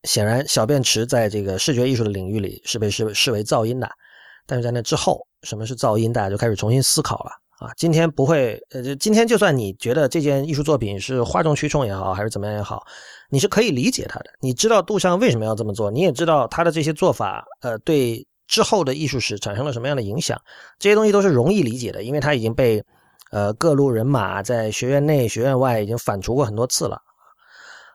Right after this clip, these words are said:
嗯，此外，当然还有比如说这个消费级媒介书写工具的出现，比如说这个相机的普及，对吧？还有录音设备的普及，呃，甚至哪怕就是普通的听众、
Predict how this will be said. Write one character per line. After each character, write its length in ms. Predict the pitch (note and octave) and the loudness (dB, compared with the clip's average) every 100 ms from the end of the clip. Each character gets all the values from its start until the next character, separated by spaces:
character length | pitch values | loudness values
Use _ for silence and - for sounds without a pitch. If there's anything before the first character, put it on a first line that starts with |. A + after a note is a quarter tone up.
| _ | _
嗯， 500 | D3 D3+ D3 C#3+ D3+ - _ _ | 2 4 4 4 0 -8 _ _
此 200 | - - | 0 4
外， 180 | F#3+ A#3 | 6 6
当 100 | F#3+ | 4
然 140 | G3 | 2
还 120 | D#3 D#3+ | 2 2
有 100 | C3+ | 2
比 100 | A2 | 2
如 80 | |
说 160 | G#2+ A#2 | 2 2
这 100 | A#2 | 2
个 240 | G#2+ G2 G2 | 0 0 0
消 280 | - F#3 G3+ | 2 2 4
费 220 | G#3 C#3+ | 2 2
级 180 | A#2 A#2+ | 0 -2
媒 220 | A#2+ A#2+ | -2 0
介 180 | D3+ B2+ | 2 0
书 220 | - D#3 | 2 0
写 180 | C3 G2 | 0 0
工 200 | C#3+ D#3 | 0 0
具 120 | E3 | 0
的 80 | A2 | -2
出 160 | - | -4
现， 220 | G#2 G2+ | -4 -4
比 80 | F#2+ | -4
如 100 | G#2 | -6
说 160 | G#2 G2+ | -4 -4
这 80 | G#2 | -4
个 80 | |
相 300 | G2+ - D3+ | -2 0 0
机 140 | A#2+ D3+ | 2 0
的 60 | C#3+ | 0
普 180 | G2+ | -2
及， 240 | F#2+ G2+ F#2+ | -8 -14 -14
对 140 | G2+ | -12
吧？ 200 | G2 F#2+ - - _ | -12 -12 -14 -20 _
还 180 | - A2 | -12 -6
有 120 | G#2+ | -4
录 220 | A#2+ F#3 F3+ | 2 4 6
音 140 | G3 | 4
设 180 | - E3+ | 4 2
备 100 | B2+ | 2
的 100 | G#2+ | 0
普 200 | - G#2+ | -4 -14
及， 280 | - - - _ _ _ - | -14 -18 -20 _ _ _ -8
呃， 280 | A#2 A2+ | -4 -2
甚 240 | A2+ A#3 E3+ | 0 2 2
至 160 | D3+ | 2
哪 180 | B2+ G#2+ | 2 0
怕 400 | G#2 E3+ C#3 G2+ - | 0 0 0 -2 -8
就 120 | - B2+ | -10 -6
是 160 | A#2 - | -6 -4
普 200 | A#2+ G#2+ | -4 -2
通 240 | - E3+ | -2 0
的 240 | E3+ B2+ G2+ | 2 2 0
听 280 | - D3+ D3+ | -2 0 2
众、 320 | D#3+ A2 | 2 0